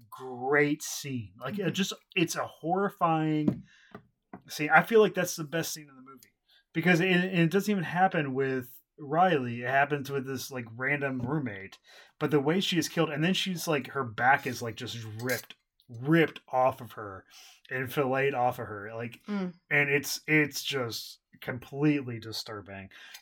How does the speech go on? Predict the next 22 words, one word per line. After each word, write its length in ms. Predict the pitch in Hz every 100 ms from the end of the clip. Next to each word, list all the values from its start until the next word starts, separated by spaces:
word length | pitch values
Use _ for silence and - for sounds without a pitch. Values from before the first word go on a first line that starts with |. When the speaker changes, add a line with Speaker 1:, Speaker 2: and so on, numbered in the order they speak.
| _
Speaker 1:
But 160 | 156 151
it, 140 | 151
the 80 | 147
way 300 | 135 151 156
it, 280 | 139 131 156
it 140 | 156 131
is 160 | 123
done 640 | 113 123 117 110 104 104 -
is 440 | 160 127 123 117 -
just 560 | 123 131 117 - -
so, 720 | 156 143 139 127 120 110 104 _ _ _ _ _ _ - _ _ _ _
it's 160 | - 151
just 220 | 170 -
so 160 | 170 151
well 260 | 135 123 120
done. 120 | 120 110 -
And 80 | 143
I 60 | 147
feel 260 | 185 175
like 160 | 165 160
it's 220 | 160 -
not 220 | 190 196